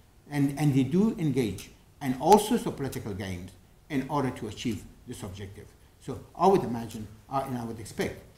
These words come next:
that a government coming to power in Egypt would have to exercise pragmatism on the one hand and respond to the needs of a coalition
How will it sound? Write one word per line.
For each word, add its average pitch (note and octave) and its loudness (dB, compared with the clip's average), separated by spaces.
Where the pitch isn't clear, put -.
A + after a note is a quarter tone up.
that A#2+ -6
a G#2+ -4
government E3 6
coming A#2 -4
to - -16
power G#2+ -8
in A2 -6
Egypt G2 -6
would C#3+ 0
have - -6
to G2 -10
exercise C#3 -8
pragmatism A2 -2
on G2+ -8
the G#2+ -8
one G3 4
hand E3+ 0
and C#3+ 0
respond C3+ 0
to D3 0
the B2+ 4
needs D#3 6
of - -4
a C3+ -4
coalition D3+ 4